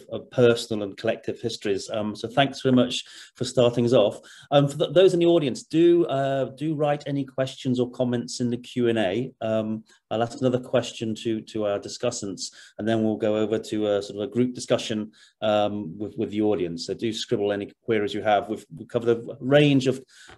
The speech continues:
of, um, perspectives and contexts already. I mean, Eddie mentioned the nineteen eighties, and I'll, I'll, I'll drag us forward to the nineteen nineties, where, whereby I think if you wanted to sort of, um,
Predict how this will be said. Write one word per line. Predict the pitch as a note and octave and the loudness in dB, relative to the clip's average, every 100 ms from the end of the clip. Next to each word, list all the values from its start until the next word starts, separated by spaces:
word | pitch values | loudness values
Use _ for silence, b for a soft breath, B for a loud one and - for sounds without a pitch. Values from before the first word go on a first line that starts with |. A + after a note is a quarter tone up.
| - | 0
of, | A#2 A#2 - | 0 0 -2
um, | A2 A2 G#2 G#2+ G#2+ - _ _ - A#2 C3+ | 2 2 0 -6 -10 -14 _ _ -20 -20 -14
perspectives | - - C#3+ C3+ - A2 | -8 2 2 2 -2 -6
and | G#2+ | -6
contexts | - A#2 A2+ A2 - | -4 -4 -2 -6 -6
already. | G#2+ A#2 A#2+ F#2+ F2 | 0 4 4 2 -2
I | B B - | B B -4
mean, | A#2 | 2
Eddie | C3+ C#3 | 4 4
mentioned | C3+ C3 B2+ B2 | 4 2 0 -2
the | A#2 | -2
nineteen | A#2 A#2 B2+ | 0 -2 0
eighties, | D3+ E3 C3+ G2+ | 2 0 -4 -4
and | G#2+ | -2
I'll, | A2 - | -4 -4
I'll, | A#2 A2+ | -6 -4
I'll | A#2+ A#2 - - _ _ - - | 0 0 -2 -10 _ _ -20 0
drag | C#3+ B2+ | 4 6
us | B2+ - | 4 2
forward | D3 C3 B2 | 2 4 4
to | B2 | 2
the | A#2+ | -2
nineteen | A#2+ A#2+ A#2+ | 0 0 0
nineties, | B2 C3+ C3+ F#2 F2+ | 2 2 0 -4 -6
where, | G#2+ A2 A2 B B B | 0 0 -2 B B B
whereby | A2+ A2+ A2+ A2 G#2+ - | -2 2 6 4 2 0
I | B2 | -2
think | D3 D3 | 0 -2
if | C#3+ | -2
you | |
wanted | B2+ D#3+ D#3+ | 2 2 0
to | C3+ | -4
sort | B2+ B2+ | -4 -4
of, | A2+ - - B2 | -4 -8 -10 -2
um, | B2 A2+ A2+ | 0 -2 -6